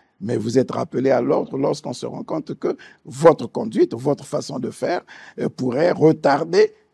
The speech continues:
le processus de développement du pays. Il n'y a pas que les ministres. C'est chacun de nous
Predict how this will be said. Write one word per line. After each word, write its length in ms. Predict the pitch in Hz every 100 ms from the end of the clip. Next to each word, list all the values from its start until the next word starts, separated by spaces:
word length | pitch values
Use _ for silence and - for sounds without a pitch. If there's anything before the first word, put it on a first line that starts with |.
| _ -
le 140 | 127
processus 560 | - 139 147 127 170 170
de 80 |
développement 540 | 123 120 131 - 143 147
du 140 | 139
pays. 360 | - 139 - 143 -
Il 100 | 113 113
n'y 120 | 123
a 40 |
pas 160 | - 123
que 120 | 113
les 140 | 107
ministres. 520 | 127 120 127 123 - _ _ _ _ _
C'est 520 | - 117 104 95 -
chacun 420 | - 117 - 127
de 140 | 110 107
nous 300 | 120 147